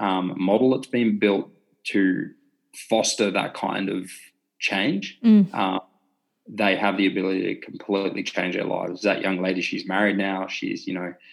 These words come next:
Speaker 1: um, you know, going on with her, her husband's, um, you know, m-, moving on and up the, up the ladder too with, uh, his career. And so there's this fantastic, fantastic stories that you just go, "Man, I just can't even imagine that being real." And,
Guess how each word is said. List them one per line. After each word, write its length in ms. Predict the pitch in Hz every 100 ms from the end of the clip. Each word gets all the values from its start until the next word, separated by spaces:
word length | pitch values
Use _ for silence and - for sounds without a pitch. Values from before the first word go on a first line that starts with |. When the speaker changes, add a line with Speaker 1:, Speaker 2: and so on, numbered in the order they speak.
| - - _ -
Speaker 1:
um, 600 | 95 92 92 92 92 90
you 120 | 101 92
know, 100 | 95
going 320 | 92 95 92
on 200 | 95 92
with 120 | 90
her, 400 | 92 92 - -
her 140 | 95 90
husband's, 640 | 95 104 98 92 90 -
um, 460 | 98 95 92 92 - _
you 80 | 101
know, 260 | 95 101 98 - _
m-, 440 | - - 123 - 143
moving 260 | 131 123
on 200 | 120 117
and 160 | 110 107
up 160 | 107 -
the, 180 | 110
up 140 | 107 -
the 60 |
ladder 260 | 113 110 104
too 280 | - 104 98
with, 220 | 101 -
uh, 160 | 98 95
his 200 | - 98
career. 440 | - 98 95 95 92
And 280 | 92 - -
so 160 | 117
there's 160 | 113 113
this 200 | 123 123
fantastic, 760 | 160 147 123 117 - 107 - - - - - _
fantastic 680 | 135 127 - 123 123 - 110
stories 440 | - 117 117 113 113
that 140 | 107
you 80 | 120
just 280 | 117 113 -
go, 240 | 110 113
"Man, 200 | - 117 123
I 80 |
just 180 | 127 -
can't 180 | 110 117
even 140 | 113
imagine 500 | 107 110 113 110 107
that 180 | 107 -
being 260 | 107 104 101
real." 420 | 107 110 110 101
And, 220 | 101 101